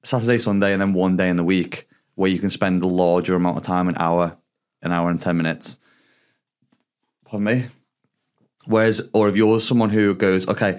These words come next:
I can actually, I could get to the gym every day, or I could get to the gym Monday to Friday, or whatever days, I can do five days per week, but I don't have a lot of time to commit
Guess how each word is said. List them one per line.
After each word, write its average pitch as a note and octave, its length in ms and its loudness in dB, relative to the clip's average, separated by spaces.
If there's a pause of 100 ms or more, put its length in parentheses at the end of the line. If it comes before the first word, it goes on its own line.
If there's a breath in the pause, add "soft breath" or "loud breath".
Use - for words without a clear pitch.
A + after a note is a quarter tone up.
(180 loud breath)
I G#2+ 120 0
can C3 160 0
actually, A#2+ 420 0
I A2+ 100 0
could G2+ 180 -6
get A2 220 -2
to - 80 -4
the G#2+ 80 2
gym F#2+ 300 0
every F2+ 260 -2
day, E2 220 0
or F#2+ 160 0
I F#2 80 0
could F#2 180 -6
get G2 200 -4
to - 60 -18
the G#2 80 -2
gym F#2+ 460 0
Monday F#2 380 0
to F2+ 80 -4
Friday, E2+ 460 0
or E2 120 0
whatever G#2+ 360 0
days, G2 340 0
I D#2+ 80 0
can F#2 120 -6
do F#2+ 120 -2
five G#2+ 340 0
days F#2+ 220 0
per F2+ 140 -2
week, G2 280 0 (360 loud breath)
but - 60 -2
I G#2 80 2
don't G2+ 260 0
have G2 240 -2
a G2+ 40 2
lot F#2+ 260 0
of F#2 80 -6
time F#2 300 -2
to - 80 -10
commit F2+ 420 -4